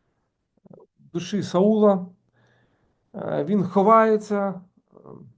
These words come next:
але відкриває свою суть. Знаєте, гріх ти не приховаєш, як би ти не вдягався в іншу одежу. Ем, для чого, кажуть, маскуватися, якщо ти йдеш до медіума?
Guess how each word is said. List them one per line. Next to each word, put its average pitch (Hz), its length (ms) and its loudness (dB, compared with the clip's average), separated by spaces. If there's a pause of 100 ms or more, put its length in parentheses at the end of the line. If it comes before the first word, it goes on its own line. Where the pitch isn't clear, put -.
(420)
але 240 200 2
відкриває 190 480 0
свою 139 280 -4
суть. 113 220 -10
Знаєте, 143 320 -4
гріх 220 360 2
ти 190 200 -8
не 170 180 -2
приховаєш, 185 760 0
як 175 160 -4
би 151 80 -6
ти 160 140 -4
не 151 100 0
вдягався 160 480 0
в 139 60 -6
іншу 156 280 -4
одежу. 180 520 -2 (1160)
Ем, - 400 -14 (580)
для 165 140 -8
чого, 214 300 0
кажуть, 160 240 -2
маскуватися, 175 680 -4
якщо - 200 -10
ти 143 120 -6
йдеш 139 260 0
до 143 160 4
медіума? 143 680 -2